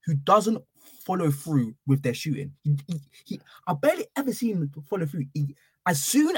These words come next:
as he makes co-, contact, he, he draws back. And I don't understand because that means it's gonna tri-, trickle through to the keeper, and it does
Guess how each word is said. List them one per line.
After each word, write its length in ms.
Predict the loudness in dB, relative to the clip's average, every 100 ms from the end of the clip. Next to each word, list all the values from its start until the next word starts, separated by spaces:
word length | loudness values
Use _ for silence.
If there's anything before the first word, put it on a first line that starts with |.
| 0
as 120 | 0
he 60 |
makes 220 | 0 0 -2
co-, 320 | -8 -10 -12 -16 _ -4
contact, 340 | -2 0 -4
he, 140 | -4 -6
he 140 | -4
draws 260 | -6 -4 -2
back. 220 | -4 -8 -12 -20 -10
And 80 | -6
I 40 | -2
don't 220 | -2 0
understand 520 | 0 0 0 0 0
because 340 | 0 2 2 2 -4 _ _ _ 0
that 140 | 4
means 260 | 4 2 2
it's 100 | -2
gonna 200 | 0 0
tri-, 280 | 0 -2 -2 _
trickle 320 | -4 -2 -2
through 240 | -4 -2 -2
to 80 | -2
the 80 | -4
keeper, 360 | -4 -2 -2 -4 0
and 100 | 2
it 100 | 4
does 200 | 2